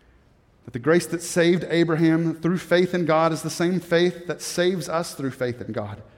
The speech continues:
Generally, there are two types of people, all right? So I'm, I'm gonna generalize us in this room. You may like that, you may not. Here we go. Those that hear a big picture idea and connect with it and you find joy from it.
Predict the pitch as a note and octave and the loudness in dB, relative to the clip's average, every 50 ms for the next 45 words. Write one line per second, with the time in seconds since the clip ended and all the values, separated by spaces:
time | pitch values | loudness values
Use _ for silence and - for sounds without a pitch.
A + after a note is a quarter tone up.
0 | _ _ _ _ _ _ _ _ _ - D#3 F#3 A3+ A3+ A3 A3+ A3+ G3+ G3 F#3 | _ _ _ _ _ _ _ _ _ 2 4 4 6 6 6 6 6 6 6 4
1 | G3+ G#3 G#3+ - A3 G#3+ G#3+ - - E3 F3+ F3+ - - - - - - - G2+ | 4 2 4 6 6 4 4 2 -2 0 0 0 -2 -2 -10 -18 -20 -16 -8 -4
2 | A2+ C#3+ F3+ F#3 - - - A#2+ G#2+ G#2 - A2+ C3 D3+ D3 B2 C#3+ E3+ F#3 F#3 | -2 -2 -2 -2 -6 -8 -6 -6 -6 -6 -8 -6 -6 -6 -6 -4 -2 0 2 4
3 | F#3 F3+ F3+ F3 D#3 F#3 F3 - F#3+ F#3+ F3+ - F#3+ G#3 G#3 F#3+ E3+ D#3+ E3+ E3+ | 4 4 4 2 0 -2 -4 -4 -6 -8 -6 -6 -6 -6 -4 -4 -4 -2 0 2
4 | F3+ F#3 F#3+ - G3+ G3+ E3+ D3+ E3 F3 F3+ C3 - F2 A2+ D3+ E3+ D#3 - - | 2 2 2 2 0 0 2 0 0 0 0 -2 -4 -4 -4 -4 -4 -4 -6 -10
5 | - - - _ _ _ _ _ _ _ _ _ _ _ _ _ _ _ _ _ | -18 -20 -20 _ _ _ _ _ _ _ _ _ _ _ _ _ _ _ _ _
6 | _ _ _ _ _ _ _ _ _ _ _ _ _ G#2 C3+ F3+ A3 B3+ F#3+ E3 | _ _ _ _ _ _ _ _ _ _ _ _ _ 0 4 4 4 4 4 0
7 | G#3+ F3+ D#3+ A3 A#3+ A3 G#3 E3 F3+ G#3+ G3 C#3 - A3+ A3+ A3+ - - A#3+ C4 | 0 2 2 4 4 4 4 6 4 4 4 4 2 2 2 2 0 2 2 2
8 | D#4 D#4 - F3+ F#3+ G3+ F#3 D#3+ G3 G#3+ A#3+ C#4 D4 E4 D#4+ - - F3 E3+ - | 2 2 4 4 4 4 4 4 4 4 6 4 4 2 -2 0 -2 -2 0 2
9 | G3 G3 F#3+ B3 C#4+ - - A3+ C4 C#4 D4+ C#4 G3 G#3 A#3 A3+ - C4+ B3+ C4 | 2 4 4 4 2 2 2 2 4 4 4 2 4 2 2 4 4 4 4 4
10 | B3+ F#3 G3+ C4+ C#4+ C4 - - B3 G#3+ C#3 | 4 4 6 6 4 4 4 2 2 2 0